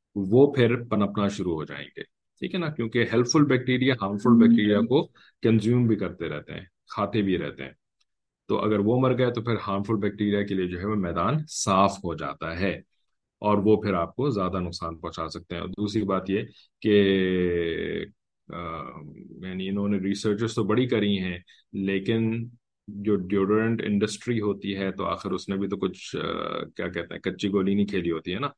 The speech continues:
तो ये जो आपकी, अ, यानी क्या कहते हैं, अम, फै-, ये क्या कहते हैं, अ, नहीं, क्या, क्या कहते हैं भैया आप लोग, ये जो,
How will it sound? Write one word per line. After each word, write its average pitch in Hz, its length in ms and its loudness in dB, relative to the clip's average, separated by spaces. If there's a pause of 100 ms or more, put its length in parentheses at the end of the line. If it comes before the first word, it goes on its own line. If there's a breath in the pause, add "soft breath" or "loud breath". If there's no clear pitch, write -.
(580 soft breath)
तो 82 1200 2
ये 92 340 -6
जो 90 140 -2
आपकी, 87 480 -2
अ, 82 220 -8 (160)
यानी 82 480 -12
क्या 82 140 -8
कहते 78 300 -12
हैं, 76 280 -12 (320)
अम, 78 540 -10 (1000)
फै-, 90 260 0
ये 92 140 2
क्या 90 200 -2
कहते 87 280 -6
हैं, 85 280 -8
अ, 87 180 -12 (380)
नहीं, 147 160 -8 (200)
क्या, 104 140 -4
क्या 107 200 -6
कहते 98 240 -8
हैं 98 100 -6
भैया 92 140 -2
आप 92 160 -6
लोग, 95 120 -4 (1500 soft breath)
ये 98 80 2
जो, 87 400 2